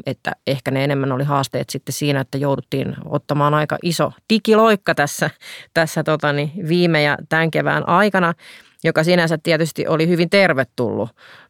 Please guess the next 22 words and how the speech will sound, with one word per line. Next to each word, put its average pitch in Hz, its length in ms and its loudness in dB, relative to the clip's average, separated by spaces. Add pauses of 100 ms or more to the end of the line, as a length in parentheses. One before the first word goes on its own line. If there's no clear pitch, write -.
(200)
Pakoteet, 143 520 2
jos 147 120 0
jotain 147 280 2
hyvääkin 147 420 4
täytyy 147 320 2
nähdä, 165 320 2
niin 131 240 0
se, 123 240 0
että - 320 -4
kaikki 139 280 -4
isännöitsijät 135 460 -4
ovat 135 180 -2
oppineet 139 380 -4
käyttämään 143 460 -2
sähköisiä, 147 720 -2
sähköisiä 156 560 -2
välineitä 156 480 2
ja 147 100 2
myös 151 200 0
ne 175 80 2
asiakkaat 170 520 0
ovat 98 180 -2